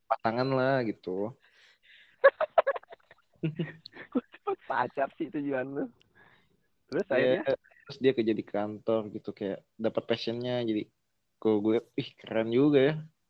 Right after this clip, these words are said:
Speaker 1: Ada yang bawa mobil, ada yang bawa motor bagus gitu kan. Nah, di situ gue cuma
Speaker 2: Hmm.
Speaker 1: mikir,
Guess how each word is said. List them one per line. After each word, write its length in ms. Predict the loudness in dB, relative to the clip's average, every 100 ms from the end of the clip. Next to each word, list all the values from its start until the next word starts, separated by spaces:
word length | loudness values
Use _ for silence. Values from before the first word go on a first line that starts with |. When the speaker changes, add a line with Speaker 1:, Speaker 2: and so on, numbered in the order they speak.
| _ _ _ _ _ _ _ _ -20 -20 _
Speaker 1:
Ada 120 | -8
yang 100 | -6 -4
bawa 140 | -2
mobil, 460 | 2 2 4 4 4
ada 120 | 4
yang 140 | 2 0
bawa 180 | 0 0 -2
motor 260 | -4 -6 -4
bagus 480 | -4 -2 -2 -4
gitu 180 | -4 -4
kan. 140 | -4 -8 -16 _ _ _ _ _ _ _ _ _ _
Nah, 80 | -20
di 80 | -14
situ 160 | -6
gue 180 | 0 2
cuma 200 | 2 0
Speaker 2:
Hmm. 80 | 0
Speaker 1:
mikir, 240 | -6 -10